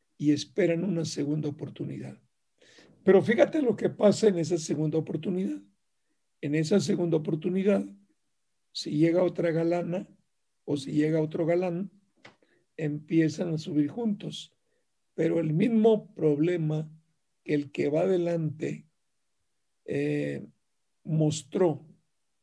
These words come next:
en su primer matrimonio, lo va a seguir mostrando en su segundo matrimonio.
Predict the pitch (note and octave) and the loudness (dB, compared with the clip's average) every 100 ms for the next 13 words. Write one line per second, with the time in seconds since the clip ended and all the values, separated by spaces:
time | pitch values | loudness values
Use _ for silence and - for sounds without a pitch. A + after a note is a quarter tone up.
0 | _ _ D3+ C#3 E3+ D#3+ D#3 C#3+ D#3 F3 | _ _ -6 -4 -4 -4 -2 -2 -2 -4
1 | E3+ E3+ E3+ D3+ D3+ F3+ - _ _ _ | -2 -2 -2 -2 -2 -4 -8 _ _ _
2 | _ _ _ - D3+ E3 E3 D3+ D3+ D3+ | _ _ _ -4 0 0 2 4 4 2
3 | C#3+ - D#3 D3 D3+ D3+ C#3+ D3 B2+ C#3+ | -4 -4 -4 -2 0 -2 -2 -6 -6 -4
4 | D#3 D3+ D3 C#3+ D3+ D3 E3+ C#3+ | -2 -2 -4 -8 -8 -6 -4 -6